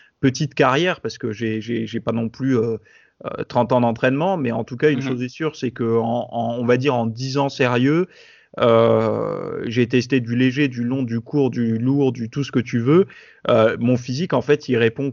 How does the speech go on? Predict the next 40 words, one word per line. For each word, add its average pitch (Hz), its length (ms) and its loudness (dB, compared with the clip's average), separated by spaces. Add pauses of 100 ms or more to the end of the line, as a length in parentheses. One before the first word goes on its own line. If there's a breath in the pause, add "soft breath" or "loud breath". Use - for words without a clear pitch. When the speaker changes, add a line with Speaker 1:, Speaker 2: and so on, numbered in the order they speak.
(120)
Speaker 1:
toujours 147 440 -4
pareil 135 500 0 (200)
à 120 100 -6
partir 123 280 -4
du 120 80 -8
Speaker 2:
Ouais. 120 80 -2
Speaker 1:
moment 147 200 -4
où 139 60 -8
il 123 60 -6
y 123 40 0
a - 20 0
une 117 100 -6
forme 127 240 -2
d'intensité. 120 720 -4 (520 loud breath)
Speaker 2:
Tout - 80 -12
à 113 40 -4
Speaker 1:
Donc, 117 120 2
Speaker 2:
fait. 117 140 -2
Speaker 1:
euh, 123 140 4 (340)
donc, 131 280 0
euh, 147 60 4
ce - 100 -12
qu'il 156 140 -10
faut, 190 340 6
euh, 127 160 4
je 117 140 -2
pense, 220 420 0
hein, 127 480 -6
euh, - 120 -18 (560)
c'est, 123 400 -2
c'est 127 300 -2
vraiment, 143 640 0
euh, 123 160 0
rester 131 480 -2
dans 135 140 -4
une 123 220 -6
limite, 147 520 -4
euh, 120 180 0 (640 soft breath)
euh, 113 560 -2
déjà, 151 420 2